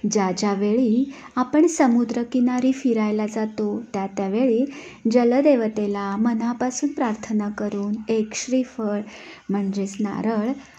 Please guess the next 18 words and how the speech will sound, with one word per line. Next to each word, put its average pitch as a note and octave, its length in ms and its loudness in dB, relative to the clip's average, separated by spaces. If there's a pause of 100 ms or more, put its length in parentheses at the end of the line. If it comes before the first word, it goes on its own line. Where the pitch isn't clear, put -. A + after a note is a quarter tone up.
(140)
आणि G#3 140 0
कुंकू G#3+ 560 2
अर्पण G#3+ 400 2
करून A3+ 500 2 (300)
समुद्रामध्ये G#3 840 -2
ते B3+ 140 0
विसर्जित G#3+ 560 -4 (120)
करावं. F#3+ 380 -8 (1200)
रोज B3+ 360 4
रात्री F#3+ 520 -2 (360)
पूजा G#3 280 0
केल्यानंतर G3+ 760 -4 (160)
किंवा C4+ 380 4 (360)
लक्ष्मीपूजन B3+ 920 2
केल्यानंतर G3+ 760 -6 (400)
घरामध्ये G3+ 880 -2 (320)
व्यावसायिक B3+ 760 2
ठिकाणी G#3+ 600 -2